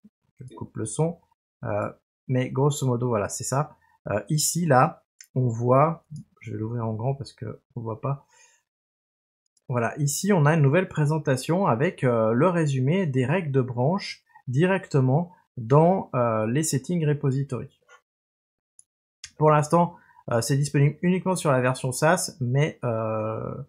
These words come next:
je pense que ça va arriver dans, euh, dans la version, euh, managée,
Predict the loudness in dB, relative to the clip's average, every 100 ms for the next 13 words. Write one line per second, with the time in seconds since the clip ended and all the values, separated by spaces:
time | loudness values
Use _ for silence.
0 | _ _ 0 0 2 0 0 -2 0 2
1 | 0 0 0 0 -2 -8 _ -16 -4 2
2 | 4 4 2 0 -4 -6 -6 -6 -8 -10
3 | -14 _ _ -20 -16 -8 0 2 2 0
4 | -4 -2 0 2 2 0 0 0 -2 -4